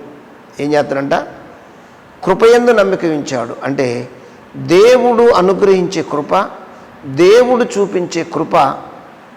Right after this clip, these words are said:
అది శాశ్వతమైనది, అది తరగనిది, అది ఎవరు తీసివేయలేనిది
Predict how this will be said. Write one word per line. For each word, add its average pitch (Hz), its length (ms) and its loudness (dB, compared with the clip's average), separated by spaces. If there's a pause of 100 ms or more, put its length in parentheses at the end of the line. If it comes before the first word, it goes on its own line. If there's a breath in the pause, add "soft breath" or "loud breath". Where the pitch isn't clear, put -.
(180)
అది 135 420 -2
శాశ్వతమైనది, 185 1400 0 (560)
అది 135 200 -2
తరగనిది, 156 880 0 (560)
అది 143 480 0
ఎవరు 175 400 2
తీసివేయలేనిది 165 1300 0